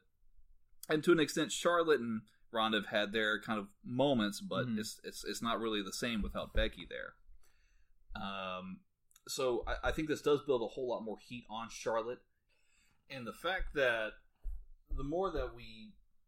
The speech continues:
Speaker 1: you know, look at it here, uh, Charlotte winning is supposed to draw heat.
Speaker 2: Mm-hmm.
Speaker 1: Charlotte winning is supposed to make us feel, "Oh man, well, she better get hers at WrestleMania,"
Speaker 2: Mm-hmm.
Speaker 1: right?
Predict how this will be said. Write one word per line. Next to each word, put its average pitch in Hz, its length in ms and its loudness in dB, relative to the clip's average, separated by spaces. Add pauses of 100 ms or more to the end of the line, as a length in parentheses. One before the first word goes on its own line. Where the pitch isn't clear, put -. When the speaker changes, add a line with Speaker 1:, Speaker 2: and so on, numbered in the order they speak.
(340)
Speaker 1:
you 113 100 -12
know, 101 100 -4
look 180 280 4
at 110 200 0
it 95 180 -18
here, 95 300 -12 (600)
uh, - 400 -12
Charlotte 175 720 0 (200)
winning 120 540 -2 (580)
is - 200 -6
supposed 196 400 2
to 147 80 -4
draw 101 360 -2
heat. 92 240 -8 (220)
Speaker 2:
Mm-hmm. 120 240 -4
Speaker 1:
Charlotte 143 440 4
winning 113 500 0 (260)
is 107 260 -4
supposed 156 560 0
to 113 480 -4
make 120 320 -4
us 110 260 0 (120)
feel, 123 600 0 (600)
"Oh 110 220 2
man, 123 440 4
well, 107 320 2 (220)
she 139 200 -2
better 127 240 6
get 117 200 0
hers 117 320 4
at 98 160 0
WrestleMania," 95 680 -6 (220)
Speaker 2:
Mm-hmm. 160 120 0
Speaker 1:
right? 101 200 2